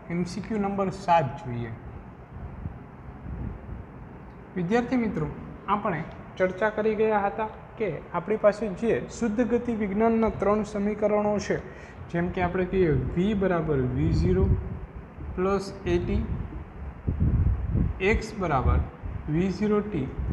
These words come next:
plus half એ ટી સ્ક્વેર અને ટુ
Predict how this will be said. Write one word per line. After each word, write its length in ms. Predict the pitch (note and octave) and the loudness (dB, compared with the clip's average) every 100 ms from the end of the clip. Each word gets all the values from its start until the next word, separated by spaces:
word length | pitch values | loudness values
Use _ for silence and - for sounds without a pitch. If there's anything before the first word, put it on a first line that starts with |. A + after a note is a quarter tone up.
| - | 0
plus 320 | E3+ G3 - - | 0 0 0 0
half 300 | D#3 E3 - | 2 4 4
એ 60 | G3 | 6
ટી 180 | - | 6
સ્ક્વેર 380 | - - G3 G#3+ A3 - - - - - - - - - - - - - - - - | 6 6 6 4 0 -6 -12 -18 -18 -12 -12 -10 -10 -6 -2 0 -2 -4 -6 -6 -2
અને 220 | A#3 F3+ D3 D3 - | 0 0 0 -4 -10
ટુ 100 | - | -6